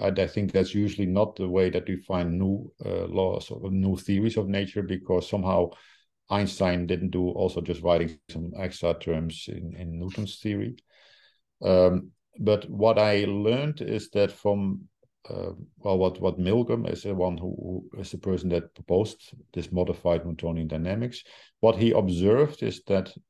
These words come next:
um, the changes that we see in the rotations of stars in, in galaxies, the rotation curves,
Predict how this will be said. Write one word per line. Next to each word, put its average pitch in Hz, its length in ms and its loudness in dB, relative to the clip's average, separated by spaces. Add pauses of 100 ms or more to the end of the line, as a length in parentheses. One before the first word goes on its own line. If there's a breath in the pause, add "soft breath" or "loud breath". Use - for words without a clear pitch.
(120)
um, 92 520 -2 (420)
the 95 100 -2
changes 117 520 0
that 101 200 0
we 98 80 -4
see - 320 -4
in 92 80 -2
the 87 80 0
rotations 90 800 -2
of 85 120 -2
stars 85 560 -2
in, 87 140 -8
in 85 240 -8
galaxies, 107 580 -4
the 90 120 -4
rotation 92 480 -2
curves, - 480 -8